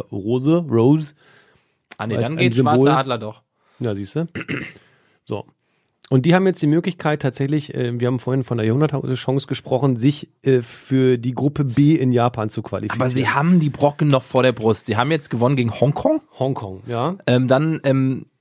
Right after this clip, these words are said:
Speaker 2: gibt's noch Kenia, die noch mitspielen bei diesem Hoffnungsturnier. Und, das ist der Favorit,
Speaker 1: Kanada.
Speaker 2: Kanada. Und nur der Gewinner dieses Turniers am Ende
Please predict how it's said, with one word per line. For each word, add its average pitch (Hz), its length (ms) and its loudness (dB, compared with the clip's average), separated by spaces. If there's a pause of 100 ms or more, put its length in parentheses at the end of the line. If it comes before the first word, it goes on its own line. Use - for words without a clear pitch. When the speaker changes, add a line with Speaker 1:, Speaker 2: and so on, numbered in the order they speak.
(120)
Speaker 2:
gibt's 131 300 -2
noch 127 140 2
Kenia, 147 340 2
die 160 100 2
noch 160 120 2
mitspielen 175 480 0
bei 160 80 0
diesem 139 260 0
Hoffnungsturnier. 160 800 -2 (140)
Und, 226 460 2 (340)
das 131 120 0
ist 139 120 0
der 131 80 2
Favorit, 127 580 0 (160)
Speaker 1:
Kanada. 113 320 -6
Speaker 2:
Kanada. 104 440 0
Und 117 120 -2
nur 160 100 4
der 185 120 4
Gewinner 156 320 2
dieses 120 260 -4
Turniers 147 460 0
am 139 100 -4
Ende 143 380 2